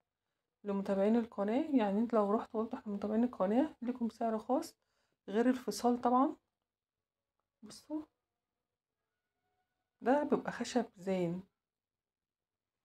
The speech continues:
الخشب ده انتوا عارفين الاوض دلوقتي عشان الاسعار غليت جدًا، في الاوض بيعملوها خفيفة جدًا،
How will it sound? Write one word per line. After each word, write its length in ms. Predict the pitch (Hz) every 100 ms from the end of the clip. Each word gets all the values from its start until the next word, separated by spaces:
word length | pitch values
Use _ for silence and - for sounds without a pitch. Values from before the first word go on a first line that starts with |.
| _ _ _ _ _ _ _
الخشب 400 | 196 - 247 254
ده 60 | 214
انتوا 200 | 247 208
عارفين 240 | 202 233
الاوض 360 | 233 220 233 185
دلوقتي 720 | 190 208 220 220 208 202 -
عشان 320 | 180 - 190
الاسعار 380 | 185 190 214 220
غليت 300 | 214 226 208
جدًا، 340 | 202 220 220 208
في 100 | 196
الاوض 300 | 202 214 -
بيعملوها 360 | 190 185 202 226
خفيفة 420 | 208 - 220 214
جدًا، 480 | 220 220 226 214